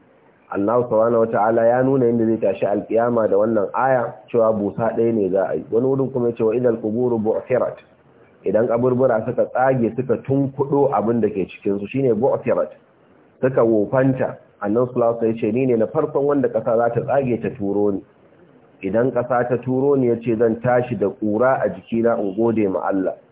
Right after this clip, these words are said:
Ya ce, "Daga nan shi ne gaba ɗayan mutane kuma za su taso lokaci guda, da wanda ke China da wanda ke Nigeria, wani ba zai riga wani tashi ba." In aka tashi, ba wanda ya san inda zai shiga. Kowa zai tashi ne cikin fagamniya,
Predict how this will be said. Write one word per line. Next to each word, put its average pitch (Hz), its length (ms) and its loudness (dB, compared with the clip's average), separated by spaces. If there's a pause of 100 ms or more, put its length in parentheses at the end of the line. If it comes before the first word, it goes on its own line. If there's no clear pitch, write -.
(420)
Ya 107 120 0
ce, 117 180 0
"Daga 95 240 2
nan 107 160 0
shi 117 200 -4
ne 101 240 -2
gaba 110 440 -2
ɗayan 120 180 4
mutane 120 480 0
kuma 107 180 0
za 107 200 2
su - 60 -20
taso 101 300 0
lokaci 104 480 -2
guda, 113 400 -2 (400)
da 95 100 0
wanda 117 280 2
ke 117 240 -4
China 123 360 2
da 95 120 0
wanda 117 240 2
ke 107 180 0
Nigeria, 123 720 0 (120)
wani 120 180 0
ba 113 120 2
zai 107 140 2
riga 95 280 0
wani 92 200 0
tashi 92 420 -4
ba." - 80 -14 (600)
In 127 340 0
aka 131 240 2
tashi, 117 320 0
ba 120 200 0
wanda 123 220 0
ya 107 120 0
san 110 100 -2
inda 107 260 -2
zai 98 140 0
shiga. 85 300 -6 (720)
Kowa 123 360 4
zai 127 140 4
tashi 117 320 0
ne 104 100 0
cikin 113 340 -2
fagamniya, 104 680 0